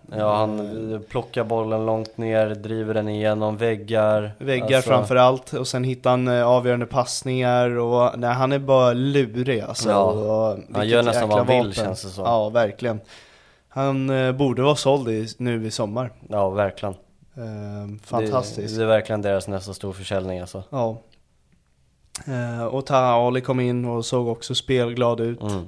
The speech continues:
Speaker 2: Alltså, det var så mycket energi i den här matchen och det var inget snack.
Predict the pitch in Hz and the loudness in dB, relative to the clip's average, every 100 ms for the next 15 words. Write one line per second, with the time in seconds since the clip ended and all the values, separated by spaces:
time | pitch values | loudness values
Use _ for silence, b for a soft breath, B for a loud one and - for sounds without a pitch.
0 | - - 117 120 117 110 120 113 - 113 | -8 -4 -4 -2 0 0 0 -4 -4 -4
1 | 110 123 117 110 113 113 113 - 107 107 | -2 -2 -2 0 0 0 -2 -6 -8 -8
2 | 104 104 104 104 b b b b b b | -8 -8 -10 -14 b b b b b b
3 | b b b 135 135 139 135 120 139 123 | b b b 2 8 10 10 6 2 -2
4 | - 135 123 - - | 0 0 0 -4 -16